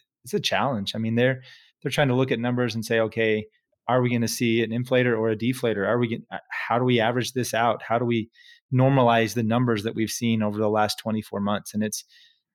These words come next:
it's no small task for, for any underwriter to be able to get it right. I think the stop loss market has been one of the biggest challenges that are trying to navigate that as they've tried to pinpoint what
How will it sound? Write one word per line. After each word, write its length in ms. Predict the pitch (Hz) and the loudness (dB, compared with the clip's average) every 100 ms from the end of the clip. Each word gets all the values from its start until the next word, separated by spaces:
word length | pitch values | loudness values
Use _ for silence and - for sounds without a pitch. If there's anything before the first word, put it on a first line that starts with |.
| _ _ | _ _
it's 160 | 131 | -2
no 140 | 135 147 | 2 2
small 300 | 143 151 127 | 4 4 2
task 380 | 113 127 127 - | 2 0 -2 -8
for, 220 | 113 104 - | -8 -8 -10
for 140 | - 131 | -4 0
any 240 | 147 139 | 2 2
underwriter 360 | 117 107 104 107 | 2 2 0 -2
to 80 | 117 | -4
be 60 | |
able 100 | 117 | -2
to 20 | |
get 100 | 110 113 | -2 0
it 40 | |
right. 180 | 110 117 - _ | 2 0 -4 _
I 60 | 147 | 2
think 120 | 156 | 2
the 60 | |
stop 340 | 127 - 147 - | 2 4 2 4
loss 220 | 120 - | 2 2
market 380 | 113 113 123 123 | -2 0 -2 -4
has 220 | - 123 | -4 -4
been 400 | 101 127 117 107 - _ _ _ | 0 0 2 0 -6 _ _ _
one 140 | 139 127 | -2 0
of 20 | |
the 80 | 113 | 2
biggest 320 | 117 113 - | 0 0 -2
challenges 500 | 127 117 117 113 107 | 0 0 0 -2 -4
that 120 | 107 | -2
are 100 | 110 | -2
trying 320 | - 117 110 | -2 -2 -2
to 100 | 107 | -2
navigate 500 | 113 107 110 104 98 101 | 0 0 0 0 -2 0
that 180 | 98 | -2
as 140 | 101 95 | -2 -2
they've 200 | 104 95 _ _ _ - | -2 -2 _ _ _ -16
tried 240 | - 113 | -2 0
to 60 | 104 | -2
pinpoint 540 | - 117 110 117 113 | -4 -4 -2 -4 -4
what 220 | 104 113 | 0 0